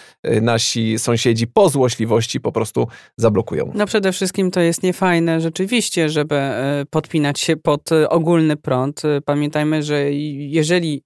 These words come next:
Speaker 2: w ogóle myślimy o elektryku, to może n-, przynajmniej teraz, dopóki, e, tych zmian, e, jeszcze nie wprowadzono, można po prostu,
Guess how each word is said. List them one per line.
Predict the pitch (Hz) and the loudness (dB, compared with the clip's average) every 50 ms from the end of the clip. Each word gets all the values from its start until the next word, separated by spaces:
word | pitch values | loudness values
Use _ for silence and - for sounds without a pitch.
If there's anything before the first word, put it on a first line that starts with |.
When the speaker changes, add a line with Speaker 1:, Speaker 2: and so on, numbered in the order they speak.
| _ _ | _ _
Speaker 2:
w | - 143 175 | -8 -2 -2
ogóle | 170 165 160 143 139 135 | -2 -2 -2 -4 -4 -2
myślimy | 139 147 - - - 254 285 302 247 | -2 -4 -4 -4 -4 -2 -2 0 2
o | 196 175 | 2 2
elektryku, | 160 151 147 - _ - 135 127 - - 190 | 2 0 -2 -2 _ -4 -6 -4 -6 -8 -10
to | - - 311 294 - - - - - - _ _ | -8 -6 -8 -8 -8 -12 -16 -16 -18 -20 _ _
może | 247 240 233 247 | -4 -2 0 0
n-, | 240 233 233 226 208 220 _ | 0 0 0 -2 -2 -6 _
przynajmniej | _ - - 196 190 190 202 202 196 180 - - 156 - - | _ -8 -4 -2 -2 0 0 -2 -2 -4 -4 -6 -8 -6 0
teraz, | - 185 185 175 165 | 2 2 2 2 2
dopóki, | 160 165 160 - 165 160 - 165 160 139 | 0 -2 -4 -4 -8 -4 -2 0 0 2
e, | - 151 151 | 2 0 0
tych | 151 - 156 151 | 0 0 -2 -2
zmian, | - 165 160 156 151 151 151 151 147 - - - - - - _ - | 0 0 0 0 0 0 -2 -4 -6 -10 -16 -20 -20 -20 -20 _ -4
e, | 143 147 156 151 147 156 151 151 | -2 0 2 2 2 2 2 4
jeszcze | 170 175 165 - 170 156 | 2 2 2 0 0 0
nie | 165 151 | 0 -2
wprowadzono, | - - 180 165 165 170 160 151 147 139 143 160 | 0 0 0 2 2 2 2 2 0 -2 -2 -2
można | 170 160 156 160 160 | -4 -4 -4 -6 -6
po | 160 170 165 | -6 -6 -2
prostu, | - 165 160 - - - 175 170 170 175 180 - | -2 -2 -2 -2 -4 -2 0 0 2 0 0 0